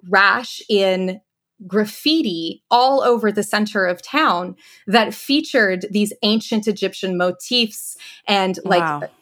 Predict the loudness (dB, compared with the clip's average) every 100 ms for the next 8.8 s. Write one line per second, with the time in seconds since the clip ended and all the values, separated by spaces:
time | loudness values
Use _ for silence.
0 | -10 2 2 2 -4 -2 0 2 0 0
1 | -4 -4 -4 -2 0 2 2 0 -6 -20
2 | _ -6 0 0 0 0 0 -2 -10 0
3 | 2 4 2 2 2 2 2 4 6 6
4 | 2 -2 -10 -8 -2 2 4 4 4 2
5 | 4 4 4 0 0 2 2 0 2 4
6 | 4 0 -4 -10 -2 0 4 4 4 4
7 | 2 2 0 -6 -14 -4 -2 -2 -4 0
8 | 4 4 4 2 0 -2 -4